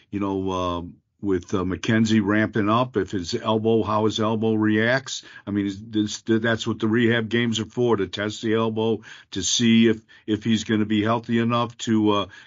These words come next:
get through the end of this season and start next season and avoid surgery. And I guess the same thing with Bieber, though, although, you know, it doesn't sound like Bieber's, you know, elbow injury was to, to as serious as, uh, as, uh, uh, McKenzie's.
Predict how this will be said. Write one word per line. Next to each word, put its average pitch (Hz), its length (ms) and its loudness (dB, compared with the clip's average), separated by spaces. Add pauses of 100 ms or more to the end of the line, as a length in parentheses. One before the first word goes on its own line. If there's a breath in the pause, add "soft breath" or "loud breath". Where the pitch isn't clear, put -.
(100)
get 117 200 2
through 117 220 0
the 110 160 2
end 117 140 2
of 113 80 2
this 117 200 2
season 131 440 0
and 110 100 0
start 117 340 0
next 123 260 -2
season 123 380 0
and 120 160 0
avoid 113 360 2
surgery. 123 640 0 (260 loud breath)
And 113 100 2
I 120 60 4
guess 131 260 0
the 127 80 -6
same 135 300 0
thing 131 220 2
with 110 200 -2
Bieber, 131 440 4
though, 113 240 -4 (200 loud breath)
although, 117 380 -2
you 113 140 0
know, 113 60 0
it 110 100 -4
doesn't 127 300 -4
sound 120 340 -4
like 107 200 -2
Bieber's, 117 540 0 (420 soft breath)
you 117 60 -4
know, 107 140 0
elbow 107 400 0
injury 104 400 0
was 101 380 -4
to, 107 280 -4 (100)
to - 320 -10 (220 loud breath)
as 117 180 -2
serious 127 640 4
as, 104 320 0
uh, 95 340 -4 (400 loud breath)
as, 101 380 -4
uh, 95 280 -2
uh, 95 260 -8
McKenzie's. 95 800 -4